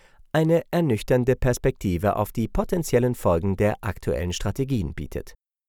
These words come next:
Alle Versuche, China einzudämmen, sind nicht nur gescheitert, sondern haben auch das Risiko eines militärischen Konflikts erhöht. Zudem hebt Sachs die fehlgeleiteten Reaktionen des U-S-Deep State auf Chinas Erfolg hervor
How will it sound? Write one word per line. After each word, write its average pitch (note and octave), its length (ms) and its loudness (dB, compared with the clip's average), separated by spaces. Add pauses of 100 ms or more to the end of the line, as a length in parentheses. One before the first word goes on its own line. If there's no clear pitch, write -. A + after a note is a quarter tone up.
(160)
Alle G3+ 240 2
Versuche, D3 480 -2
China F#2 520 -2
einzudämmen, A#2+ 640 2 (360)
sind - 240 0
nicht - 180 -2
nur - 100 2
gescheitert, - 720 -4 (300)
sondern F3 340 6
haben C3+ 240 2
auch - 140 -2
das - 240 0
Risiko G2+ 480 0
eines B2+ 300 0
militärischen A#2 680 0
Konflikts - 480 -4
erhöht. A2+ 460 -2 (500)
Zudem D#3 400 2
hebt D#3+ 200 2
Sachs - 300 0
die D#3 140 0
fehlgeleiteten D#3 720 0
Reaktionen A#2+ 640 2
des B2 300 2
U-S-Deep B2+ 600 0
State - 480 2
auf B2+ 200 2
Chinas F#2+ 420 0
Erfolg C#3 400 2
hervor C#3 380 4